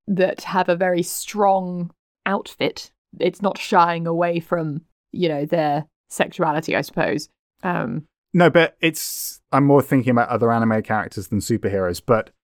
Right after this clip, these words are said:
Speaker 2: there's plenty of anime characters who will have an outfit which is completely sexualized in a way that makes them more vulnerable, and that won't be part of their personality at all.
Speaker 1: Right.
Speaker 2: This,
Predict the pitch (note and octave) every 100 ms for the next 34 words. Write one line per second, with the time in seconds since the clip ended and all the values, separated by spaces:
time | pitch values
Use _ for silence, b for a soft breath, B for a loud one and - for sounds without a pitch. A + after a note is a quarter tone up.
0 | _ _ C3 C#3+ B2+ A#2+ - - - -
1 | D3 C3+ C#3 B2 - A#2 A#2 A2+ G#2+ -
2 | A2 G2+ - - G#2 F#2+ - - A2 A2+
3 | A2 G#2+ G#2 _ _ _ - B2+ B2 A#2+
4 | A#2+ - - B2+ - - B2+ A#2 A2+ C3
5 | B2+ C3+ - A#2+ A#2 - A#2 - A2 -
6 | A#2 B2 G#2+ A2 - - G2+ G2+ G2 F#2+
7 | - _ - C3 A#2+ A#2 B2 A#2 B2+ B2+
8 | A#2+ - B2 A2+ A2 G#2 A#2 G#2+ G#2+ G#2
9 | G2 A#2 G#2 G#2 G#2+ G2+ A2+ G#2 G#2+ A2+
10 | G#2+ - G#2+ G2+ G#2 G#2 - G2+ G2 G2
11 | - F#2 E2+ - A#2 F2 C#2+ - - G#3
12 | F#3 D#3+ D#3+ - _ _ A#2+ A#2 - -
13 | - - -